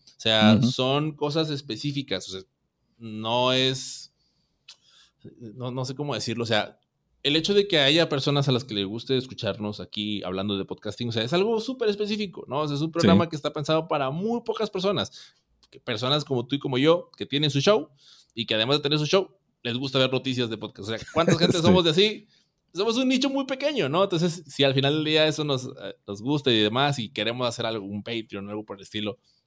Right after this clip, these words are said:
Speaker 1: y eso nos da para, como es un hobby que te, que puedas monetizar, que está, está bien, cool, pero si no, pues es como de, listo, ya está, o sea, hacemos esto por, por el mero gusto. Si quieres dar esa evolución y quieres, adelante, dale también, métele con todo y,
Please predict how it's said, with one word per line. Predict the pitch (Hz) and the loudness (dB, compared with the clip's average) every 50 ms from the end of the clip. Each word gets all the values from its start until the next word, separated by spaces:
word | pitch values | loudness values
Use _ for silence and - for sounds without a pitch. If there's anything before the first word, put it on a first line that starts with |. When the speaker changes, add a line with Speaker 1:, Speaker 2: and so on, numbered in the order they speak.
| _ _ | _ _
Speaker 1:
y | - 101 | -12 -12
eso | 98 107 110 110 | -10 -6 -6 -4
nos | 104 98 95 | -2 -4 -2
da | 98 104 101 104 104 101 101 | -2 0 0 2 0 0 -2
para, | 107 95 92 92 90 87 - _ _ _ _ _ _ _ _ | -4 -6 -6 -6 -8 -10 -14 _ _ _ _ _ _ _ _
como | _ - 101 - | _ -18 -16 -12
es | 98 - - - - | -12 -12 -12 -10 -6
un | 143 143 | -6 -6
hobby | - - 151 147 143 143 143 | -2 2 2 4 4 2 2
que | 139 135 | 0 -2
te, | 127 - - 98 98 95 95 92 90 90 87 101 - _ _ _ _ _ _ _ _ _ _ _ | -4 -2 -4 -2 -2 0 -2 -2 -4 -6 -8 -12 -16 _ _ _ _ _ _ _ _ _ _ _
que | 104 98 95 92 | -10 -8 -8 -8
puedas | 90 - - 123 123 127 | -10 -8 -4 -4 -4 -4
monetizar, | 127 120 120 - 101 - 123 127 143 151 - - _ _ _ _ _ _ _ _ _ _ | -4 -6 -10 -12 -10 -6 -2 -2 -2 -2 -2 -10 _ _ _ _ _ _ _ _ _ _
que | 101 - _ _ _ | -20 -20 _ _ _
está, | _ _ 107 107 101 | _ _ -10 -10 -10
está | - 104 - - | -12 -14 -12 -8
bien, | 110 127 147 156 170 185 - _ _ _ _ _ _ | -2 0 0 0 -2 -4 -12 _ _ _ _ _ _
cool, | - 196 175 131 - | 2 2 2 2 0
pero | - 127 120 | -4 -4 -2
si | 127 135 | -2 -2
no, | 139 156 180 196 208 208 | 2 2 2 2 2 0
pues | 202 170 156 | -2 -2 -2
es | 160 156 | -4 -4
como | - 190 185 185 | -4 -4 -4 -2
de, | 185 175 147 - - - _ _ _ _ _ _ | -2 -2 -2 -4 -6 -12 _ _ _ _ _ _
listo, | 151 196 233 - - 233 | -2 -2 -2 0 0 0
ya | 226 | 0
está, | 214 - 285 285 247 | 2 2 2 2 2
o | 180 | 4
sea, | 139 127 | 2 2
hacemos | 107 127 131 143 139 | 2 2 -2 -2 -2
esto | 143 139 - 160 | -4 -4 -6 -8
por, | - - 135 123 101 95 - - | -4 -2 -2 -2 -2 -4 -8 -8
por | - - 98 | -6 -4 -4
el | 98 101 | -2 -2
mero | 110 110 107 | -2 0 0
gusto. | 123 135 127 - 90 - _ - - _ | 0 0 -2 -4 -10 -14 _ -20 -20 _
Si | _ - - 87 | _ -12 -12 -10
quieres | - - 127 131 143 147 | 0 0 2 4 4 4
dar | 139 139 135 | 2 2 0
esa | 135 131 139 135 | 0 0 2 2
evolución | 131 127 117 110 110 - 135 127 127 120 110 | 2 0 0 -2 -2 0 0 0 0 0 -2
y | 104 | -4
quieres, | - 110 110 120 127 127 - _ _ _ _ _ _ _ _ _ _ | -2 -2 -2 -2 -4 -6 -12 _ _ _ _ _ _ _ _ _ _
adelante, | - 127 117 107 101 120 147 165 160 - 95 - - | 0 0 2 2 2 2 0 0 0 -2 -4 -4 -4
dale | 92 107 98 110 123 143 | -2 0 2 2 2 2
también, | - 175 156 143 131 127 139 165 160 143 | 2 0 0 2 2 2 2 0 -2 -2
métele | - 104 101 95 - 127 139 | -2 -2 -2 0 0 0 0
con | 143 - 151 151 | 2 0 0 4
todo | 151 147 143 147 165 170 | 4 6 6 6 6 4
y, | 143 131 123 - | 2 -2 -4 -6